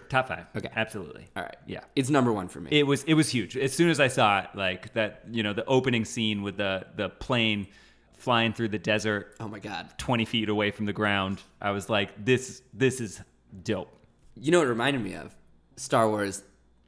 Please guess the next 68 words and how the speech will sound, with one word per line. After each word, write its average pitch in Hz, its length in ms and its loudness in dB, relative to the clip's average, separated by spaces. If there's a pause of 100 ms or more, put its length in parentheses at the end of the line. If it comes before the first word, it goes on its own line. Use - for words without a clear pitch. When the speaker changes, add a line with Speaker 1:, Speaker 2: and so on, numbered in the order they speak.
(260)
Speaker 2:
last 107 340 -2
Jedi. 113 160 2
Speaker 1:
It, 156 280 2
it 139 180 2
does 185 260 6
have 214 160 4
a 165 60 4
Speaker 2:
Or, - 20 2
Speaker 1:
very 139 240 8
Speaker 2:
sorry, 143 200 10
Speaker 1:
similar 151 440 4
Speaker 2:
uh, 98 60 4
Speaker 1:
opening 165 400 6
with, 139 180 4
with 139 340 2
Speaker 2:
Sky-, 120 260 4
what's 127 200 4
the 147 40 6
Speaker 1:
it, - 20 4
Speaker 2:
new 135 120 2
one 131 100 0
called? 131 200 -2
Speaker 1:
uh, 131 380 6
Speaker 2:
Skywalker? 123 300 -6
Speaker 1:
Rise 123 240 6
of 101 80 -8
the 107 60 -8
Skywalker. 110 260 0
Speaker 2:
Rise 117 220 6
of 101 140 -6
the 101 100 -4
Skywalker. 78 240 -6
Speaker 1:
It 160 140 4
does 220 180 4
have 233 140 2
a 190 40 -2
similar 202 360 2
opening 190 300 6
in 147 360 0
opening 175 360 4
on 180 140 4
a - 20 -2
desert 139 440 0
plain 120 500 -2
Speaker 2:
Yeah. 123 160 2
Speaker 1:
and 123 160 2
having 131 360 0
an 131 100 -4
aircraft 139 600 2
approach 123 360 -4
from 120 180 -6
far 123 340 2
away. 107 400 0 (100)
Speaker 2:
Yeah. 135 160 0
Speaker 1:
It, 131 200 0
it's 127 140 -6
very 143 240 2
similar, 107 440 0
Speaker 2:
But 139 60 6
Speaker 1:
actually. 117 140 0
Speaker 2:
better. 127 160 6
Speaker 1:
I 127 40 2
thought 127 100 4
about 101 200 -2
that. - 200 -8
Speaker 2:
But 123 100 2
Speaker 1:
Yeah. 110 100 4
Speaker 2:
better. 104 220 0